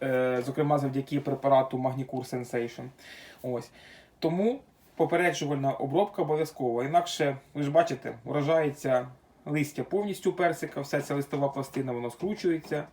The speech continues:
воно береться пухирцями, опадає, плоди просто перестають розвиватися,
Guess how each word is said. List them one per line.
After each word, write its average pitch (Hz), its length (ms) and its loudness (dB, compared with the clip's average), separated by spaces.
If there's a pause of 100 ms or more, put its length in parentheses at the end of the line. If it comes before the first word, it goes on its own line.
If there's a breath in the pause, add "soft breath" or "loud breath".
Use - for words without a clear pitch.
(540 loud breath)
воно 123 320 -4 (140)
береться 135 420 -2
пухирцями, 160 720 2
опадає, 156 600 0
плоди 151 400 0
просто 147 520 2
перестають 131 560 -2
розвиватися, 160 800 -2